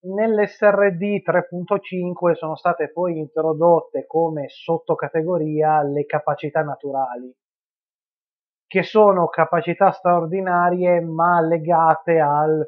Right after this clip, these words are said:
fisico stesso della creatura che l'adopera.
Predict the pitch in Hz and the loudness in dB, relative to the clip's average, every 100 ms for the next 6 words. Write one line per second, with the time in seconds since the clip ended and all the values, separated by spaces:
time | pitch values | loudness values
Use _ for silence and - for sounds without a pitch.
0 | - 190 190 180 165 - 165 156 - 165 | -6 -4 -2 -2 -4 -2 -2 -2 -2 0
1 | 160 156 - 156 151 151 139 143 147 143 | 0 -2 -4 0 0 0 -4 -2 2 2
2 | 131 - 139 139 - 147 139 135 131 143 | 0 -6 -6 -6 -4 -4 -4 -6 -4 0
3 | 156 - 139 131 | 0 0 -4 -4